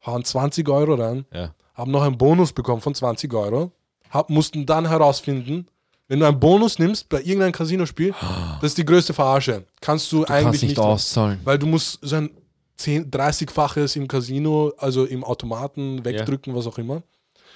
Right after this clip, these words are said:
Speaker 1: Und Bro, wir sind auf tausend gekommen, tausendfünfhundert, ha-, haben's auch sogar geschafft, so urviel wegzudrücken. Und ich hab dann sogar siebenhundert Euro ausgezahlt. In dem Moment hab ich mir gedacht, Bro, das ist mein Peak.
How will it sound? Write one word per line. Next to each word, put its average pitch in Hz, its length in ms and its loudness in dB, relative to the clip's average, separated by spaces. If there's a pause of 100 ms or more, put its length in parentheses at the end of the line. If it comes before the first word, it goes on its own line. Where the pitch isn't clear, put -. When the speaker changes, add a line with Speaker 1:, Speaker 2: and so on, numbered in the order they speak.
(240)
Speaker 1:
Und 123 240 -8
Bro, 120 320 4
wir 113 80 -4
sind 113 220 -6
auf - 340 -8 (260)
tausend 127 400 -6
gekommen, 117 440 -4
tausendfünfhundert, 120 1040 -6 (580)
ha-, 139 140 -6 (100)
haben's 143 460 -2
auch 127 160 -4
sogar 139 240 -2
geschafft, 135 400 -6
so 151 140 -10
urviel 160 440 -6
wegzudrücken. 139 720 -8 (400)
Und 156 180 0
ich 147 120 -6
hab 156 220 2
dann 165 120 4
sogar 147 220 2
siebenhundert 143 540 0
Euro 127 220 4
ausgezahlt. 110 680 -4 (640)
In 190 200 4
dem 196 140 8
Moment 175 360 6
hab 160 120 2
ich 143 100 -2
mir 151 80 -2
gedacht, 151 320 2 (160)
Bro, 139 420 6 (480)
das 139 160 -2
ist 151 180 0
mein 139 220 2
Peak. - 380 0